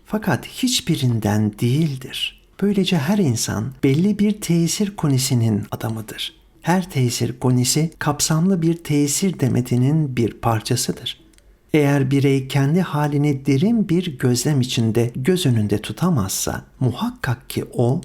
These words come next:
otomatik yaşıyordur. Otomatik yaşayış kendi tesir konisiyle içinde bulunduğu genel tesir planının arasındaki farkı ayırt edememek demektir. O kimsede şahsiyet yoktur.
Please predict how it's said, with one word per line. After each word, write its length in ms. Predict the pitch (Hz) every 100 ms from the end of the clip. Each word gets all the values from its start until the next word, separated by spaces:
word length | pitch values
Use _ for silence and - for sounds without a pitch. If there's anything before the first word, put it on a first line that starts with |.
| -
otomatik 680 | 147 190 180 180 - 214 -
yaşıyordur. 840 | 127 - - 107 117 - - - - _ _ _ _ -
Otomatik 560 | 143 165 147 156 240 170
yaşayış 580 | 131 - 120 160 - -
kendi 360 | 160 160 180
tesir 520 | 180 156 151 - 190 180
konisiyle 840 | 151 139 131 135 120 107 110 165 -
içinde 420 | - 165 160 202
bulunduğu 560 | 160 160 151 151 147 135
genel 440 | 131 127 180 196
tesir 440 | - 156 156 - 214
planının 760 | - 151 139 127 123 117 - -
arasındaki 680 | 135 131 131 127 117 123 123
farkı 520 | - 120 127 160 160 -
ayırt 480 | 151 151 135 - 151
edememek 840 | 135 170 135 - - - - - -
demektir. 580 | - - - - - - _ _ _ _ -
O 100 | 180
kimsede 540 | - 156 - 147 143
şahsiyet 640 | 135 165 131 - 135 131
yoktur. 720 | 131 135 - - - - -